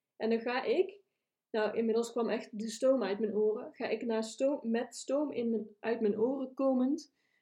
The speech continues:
een masterclass opnemen over hoe je energie werkt. <laughs> Dat is echt super hilarisch eigenlijk.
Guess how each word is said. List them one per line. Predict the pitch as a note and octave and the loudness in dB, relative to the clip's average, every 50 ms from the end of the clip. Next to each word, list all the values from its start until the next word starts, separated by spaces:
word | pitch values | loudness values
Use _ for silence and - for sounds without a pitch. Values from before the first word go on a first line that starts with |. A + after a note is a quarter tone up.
| _ | _
een | - - A3 A3 | -4 0 2 2
masterclass | A3+ C4+ D#4 - - - - - C4 C4 C4+ C4 - - | 2 2 0 -2 -6 -12 -10 -6 -6 -4 -4 -6 -6 -6
opnemen | - C4 - B3 B3 B3+ B3+ B3+ A#3+ G#3+ - | -6 -4 -2 -2 0 0 0 0 0 0 0
over | A3 A#3+ A#3+ A#3 - - - - - _ _ _ _ _ _ _ _ _ _ | 0 0 0 0 -4 -6 -8 -10 -20 _ _ _ _ _ _ _ _ _ _
hoe | - C#4 B3+ | -6 -4 0
je | B3+ A#3+ | 0 2
energie | - B3 A#3+ A3+ A3+ A3 - C4 C#4 | 2 2 2 2 0 -2 -2 -2 0
werkt. | C4+ C4 C#4+ C#4+ F4 - - - - - - - A3+ G#3+ A3+ A3+ - - _ | 0 0 0 -2 -4 -6 -8 -12 -20 -18 -12 -10 -8 -8 -8 -10 -12 -16 _
<laughs> | _ _ - - - - - _ - | _ _ -20 -20 -20 -20 -20 _ -6
Dat | - G#3 G#3+ | -4 -2 -2
is | A#3+ - - | -2 -2 -2
echt | A#3 A#3+ - - - _ _ _ _ _ _ _ _ _ _ _ | -4 -4 -4 -8 -12 _ _ _ _ _ _ _ _ _ _ _
super | - - D4+ - - A3+ | -8 -6 -4 -4 -4 -2
hilarisch | A3+ A3+ A3+ A#3 B3 B3+ C4+ A#3 G#3 - | -2 0 0 0 0 -2 -2 -4 -4 -4
eigenlijk. | G3+ F3+ F#3+ G3+ G3+ G3 - A#3+ | -4 -4 -4 -4 -4 -6 -8 -8